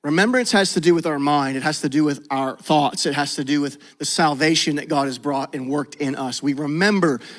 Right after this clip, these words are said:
what God has said when things get hard. This is part of the mind of Christ. And we also remember that we're not the only person in the story, that your troubles and your, your struggles and your trials are oftentimes for someone else.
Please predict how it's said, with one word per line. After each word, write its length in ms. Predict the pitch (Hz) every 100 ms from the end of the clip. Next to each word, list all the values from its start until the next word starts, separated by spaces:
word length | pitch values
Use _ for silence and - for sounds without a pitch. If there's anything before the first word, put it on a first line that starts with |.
| - -
what 260 | 160 160
God 240 | 147 151 147
has 160 | 147
said 500 | - - 165 117 110 - - -
when 180 | 147
things 260 | 131 160 147
get 160 | 151 127
hard. 340 | 156 120 110 - -
This 180 | 165 185
is 140 | 202
part 240 | - 185 170
of 40 |
the 60 | 151
mind 220 | 151 151
of 100 | 135
Christ. 320 | 196 185 147
And 60 | 147
we 80 | 165
also 300 | 208 208 185
remember 420 | 160 160 151 151
that 100 | 156
we're 140 | 170
not 220 | 185 170
the 100 | 160
only 280 | 175 165 160
person 320 | 156 151 -
in 60 | 147
the 60 | 135
story, 460 | - 202 165 117 - - - -
that 140 | -
your 320 | 165 160 196 214
troubles 460 | - 208 196 175
and 80 | 175
your, 160 | 175 165 - -
your 180 | 170 165
struggles 400 | - 180 165 147
and 80 |
your 80 | 151
trials 680 | 147 214 247 135 156 185 - - - - _
are 280 | 165 170 175 180
oftentimes 880 | 202 226 - 202 175 147 143 156
for 320 | - - 156 160
someone 460 | - 143 147 156
else. 480 | 180 202 - -